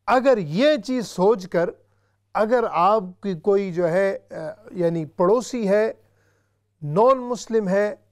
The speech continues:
उनको पता नहीं है कि कुरान में क्या आया हुआ है, म-, यानी मेरे अपने साथ ये हुआ है कि यानी कोई मेरा मैनेजर हो या कोई, अ, सोसाइटी का, अ, शख्स हो, हैं वो ईसाई हैं,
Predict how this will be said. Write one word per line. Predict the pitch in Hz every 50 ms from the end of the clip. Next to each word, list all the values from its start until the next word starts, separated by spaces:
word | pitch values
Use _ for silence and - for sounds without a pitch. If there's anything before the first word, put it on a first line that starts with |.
| _ _ -
उनको | 208 208 220 180 214 170
पता | 135 - 196 185 - 226 226
नहीं | 226 226 226 226
है | 226 226 220
कि | 190 - 196
कुरान | 165 - - 175 165 165 170 185 196
में | 190 180 170 147
क्या | - - 170 185 208
आया | 220 214 202
हुआ | 196 196 190 185 175 160
है, | 156 165 185 202 202 - _ _ -
म-, | 170 160 156
यानी | 156 160 160 156
मेरे | 151 147 156 170 185 214
अपने | 208 208 - 233 233
साथ | 220 - 226 214 202 165
ये | 185 196
हुआ | 175 165 180 208 208 190
है | 180 185 190
कि | 180 - 185 175
यानी | 175 170 165 165 165 _ _ _ _
कोई | - 196 180 180
मेरा | 175 170 175 175 170
मैनेजर | 165 165 185 202 214 202 175 208 208
हो | 190 160 175 190 196 196 202 _ _ _ - - _ -
या | 185 165
कोई, | - - 202 196 202 202 202
अ, | - - - 156 156 156
सोसाइटी | 160 - - 202 151 - 175 175 175 180 151 208
का, | 180 190 196 185 170 - - 175 170 170
अ, |
शख्स | 170 - - 214 202 - - -
हो, | 208 196 202 196 - _ _ -
हैं | - 170 190 202
वो | 208 208 214 202
ईसाई | 175 190 170 123 - 190 180 214 226 214
हैं, | 185 160 160 160